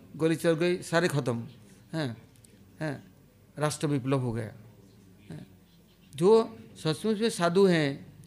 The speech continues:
हैं, उनको भी शासन करने का किसको अधिकार है? भगवान स्वयं करेंगे। गलत करेगा तो उसके पाप क्या कौन भोग-, भोगेगा? पाप बाप को छोड़ता नहीं है।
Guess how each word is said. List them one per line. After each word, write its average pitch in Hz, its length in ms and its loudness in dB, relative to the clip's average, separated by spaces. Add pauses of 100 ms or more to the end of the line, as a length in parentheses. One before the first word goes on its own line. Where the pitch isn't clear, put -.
(520)
हैं, - 500 -10
उनको 170 280 0
भी 190 340 6 (1600)
शासन 160 360 -2
करने 170 240 2
का 170 100 2
किसको 170 340 -2
अधिकार 135 360 0
है? 117 160 -6 (1040)
भगवान 120 360 -6
स्वयं 131 420 -6
करेंगे। 165 420 -4 (840)
गलत 147 300 -2
करेगा 175 220 2
तो 170 120 0
उसके 170 160 -4
पाप 160 340 -2
क्या 170 100 0
कौन 180 300 -2
भोग-, 143 180 0
भोगेगा? 123 420 -2
पाप 156 380 -2
बाप 151 240 -2
को 160 60 -6
छोड़ता 135 380 -6
नहीं 127 240 -6
है। 117 120 -12